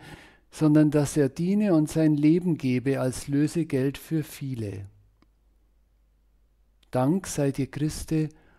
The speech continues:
hochgelobt seist du in Ewigkeit.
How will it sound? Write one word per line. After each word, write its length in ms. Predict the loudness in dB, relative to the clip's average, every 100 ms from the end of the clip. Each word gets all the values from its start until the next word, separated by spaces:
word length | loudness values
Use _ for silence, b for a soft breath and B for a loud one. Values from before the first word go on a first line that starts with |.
| b b b b -4
hochgelobt 680 | -4 -4 -6 -4 -4 -4
seist 340 | -4 -6 -4 -4
du 40 |
in 160 | -2 -4
Ewigkeit. 760 | -8 -10 -12 -14 -12 -10 -10 -14